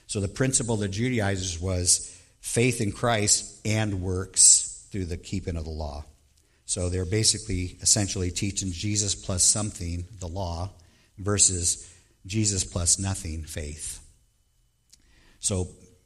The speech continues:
in Paul's tone in the letter, it would seem that the Galatians were happy to follow along with these, uh, this, this teaching. So again, the shift from the gospel of faith and works would,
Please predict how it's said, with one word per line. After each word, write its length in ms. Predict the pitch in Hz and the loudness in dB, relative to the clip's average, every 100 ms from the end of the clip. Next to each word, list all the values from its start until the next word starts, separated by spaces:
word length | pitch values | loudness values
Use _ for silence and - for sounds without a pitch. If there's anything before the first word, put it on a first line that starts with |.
| _ _ _ | _ _ _
in 120 | 101 101 | -8 0
Paul's 360 | 127 117 110 | 2 4 4
tone 240 | - 123 120 | 4 4 4
in 80 | |
the 80 | 101 | 2
letter, 500 | 98 113 101 95 98 - - - _ | 2 4 4 2 -2 -8 -20 -20 _
it 100 | 107 | -2
would 420 | 95 90 - - | 0 -2 -6 2
seem 340 | - 117 107 101 | 4 4 2 2
that 260 | 92 87 | 2 0
the 420 | 104 95 90 90 - | 0 0 0 -4 -6
Galatians 640 | 98 101 101 107 - 92 85 | -4 0 2 0 -2 -4 -4
were 360 | 92 82 82 - - _ _ _ _ - _ - | -6 -4 -6 -10 -20 _ _ _ _ -20 _ -12
happy 340 | - 110 - 95 | 2 2 2 -2
to 80 | |
follow 320 | 92 101 95 92 | -2 -2 -2 -4
along 300 | 90 92 90 | -4 -4 -4
with 180 | 87 | -6
these, 300 | - 82 82 | -6 -4 -4
uh, 200 | 92 85 92 | -2 -4 -4
this, 340 | 92 85 - - | -4 -4 -4 -6
this 200 | 87 - | -2 -2
teaching. 540 | - 101 - 80 76 - _ _ - | -2 -6 -8 -10 -12 -18 _ _ -4
So 380 | - 95 95 - - - _ - | 0 2 0 -4 -14 -20 _ -10
again, 320 | 101 113 110 | -2 2 2
the 80 | 98 | 2
shift 420 | - - 123 - | 2 2 0 0
from 160 | 117 104 | -2 0
the 80 | 87 | 0
gospel 640 | 101 101 - 113 107 110 | 0 4 2 2 0 -2
of 160 | 95 87 | -4 -4
faith 360 | - 104 104 | -2 -2 -2
and 160 | 98 92 | -4 -4
works 320 | 92 95 - | -4 -6 -6
would, 160 | 92 | -8